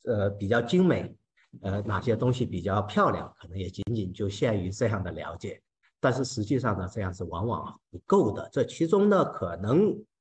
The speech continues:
一定存在是我们博物馆人的一些认知，我们对于展览需要给观众交代的内容，我们可能把握的不是太精准。所以呢，我相信呢，在恢复和重塑对于我们了解，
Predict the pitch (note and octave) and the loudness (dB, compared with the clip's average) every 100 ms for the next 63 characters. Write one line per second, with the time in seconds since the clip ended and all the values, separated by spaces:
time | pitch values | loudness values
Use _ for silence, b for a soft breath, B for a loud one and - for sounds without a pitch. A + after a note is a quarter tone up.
0 | _ _ _ _ _ _ - B2 E3 - | _ _ _ _ _ _ -2 2 4 2
1 | - - _ _ - G2 A#2+ A#2+ - B2 | 0 -8 _ _ -6 -2 2 2 2 0
2 | F2+ E2+ F#2+ - A2 F#3+ C#3+ A2 - E2+ | 0 -2 -6 0 6 6 6 2 -2 -4
3 | A#2 D#3+ A#2+ A2 G2+ G2 D3+ C3+ G2 B2 | 0 2 2 0 -2 -2 2 2 2 2
4 | B2 B B B A2+ G#2 F#2 C#3+ F3+ G#3 | 2 B B B 0 0 2 0 4 4
5 | C3+ B2+ B2+ G2+ D#3 A2+ F2+ - D3+ D#3+ | 6 4 2 2 2 2 0 -2 0 4
6 | C#3+ A#2+ G2 - C3 F2 - D#3 E3 F3 | 4 4 2 2 0 0 2 2 4 2
7 | E3 A#2+ - - E3+ E3 F3+ F#3 A#2+ G#2+ | 0 0 -4 -2 2 4 4 4 2 2
8 | D#3+ G#3 A#2+ F2+ - - b b - G#2 | 4 4 4 0 -4 -14 b b -2 -2
9 | E2 F#2+ A2 - E2 A#2 B2+ F#2+ - F#2+ | -2 -4 -4 -4 -2 -2 0 -2 -2 -4
10 | F2+ F#2 - - F#2+ G2+ - B2+ A#2+ A#2 | -4 -6 -10 -10 -6 -6 0 2 2 0
11 | - - b b b C#3+ D3 G#2+ A2 G#2 | -4 -10 b b b 2 4 4 2 0
12 | F2+ F2+ F2+ A#2+ A2+ C#3+ A#2+ F#2 F2 A#2 | 0 -6 -4 -4 0 2 2 0 0 -2
13 | F#2+ E3 D#3+ D#3+ D3 C3+ - F2+ A#2 B2+ | 0 2 2 2 0 0 -6 -6 -6 0
14 | G3+ - C#3+ B2 A2 G#2 G2+ F2 F#2 G2+ | 0 2 4 4 4 2 2 0 -2 -2
15 | F#2+ F#2 C3 C#3 G#2+ F2+ | 0 2 2 2 0 -2